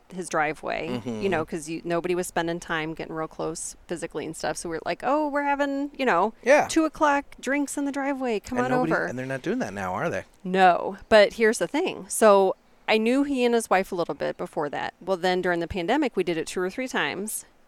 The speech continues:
Speaker 1: and, like, got to know him really well. It was great. Well, he says to me, I haven't really seen him much since then, and he says to me the other night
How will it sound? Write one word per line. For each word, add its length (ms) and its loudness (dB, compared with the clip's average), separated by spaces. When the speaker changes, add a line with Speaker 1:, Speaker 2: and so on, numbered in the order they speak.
Speaker 1:
and, 400 -2
like, 160 -2
got 200 -6
to 80 -10
know 160 -2
him 80 -2
really 180 -2
well. 420 2
It 60 -10
was 180 -10
great. 380 0
Well, 140 6
he 180 -2
says 300 2
to 80 -2
me, 100 2
I 140 2
haven't 380 2
really 280 4
seen 240 0
him 80 0
much 180 -2
since 260 -4
then, 160 -4
and 100 -4
he 60 -2
says 280 -2
to 80 -4
me 100 4
the 100 2
other 160 2
night 480 0